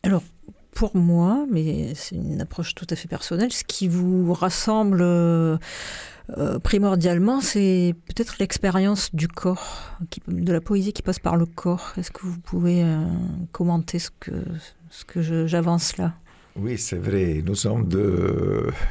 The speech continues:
Speaker 2: deux poètes du corps. Euh, du corps et du cœur. <laughs> Non ? Et surtout,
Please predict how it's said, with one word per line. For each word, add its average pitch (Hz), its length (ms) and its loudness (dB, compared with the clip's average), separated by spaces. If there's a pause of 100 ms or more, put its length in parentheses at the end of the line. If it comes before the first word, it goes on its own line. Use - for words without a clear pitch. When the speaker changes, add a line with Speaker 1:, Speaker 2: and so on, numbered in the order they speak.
(140)
Speaker 2:
deux 107 160 0
poètes 104 540 0
du 95 200 0
corps. 104 320 0 (840)
Euh, - 540 -2 (120)
du 113 240 2
corps 220 480 0 (280)
et 131 100 2
du 120 160 2
cœur. - 500 0 (100)
<laughs> - 60 2 (720)
Non ? 180 160 0 (1400)
Et 104 80 2
surtout, 131 680 2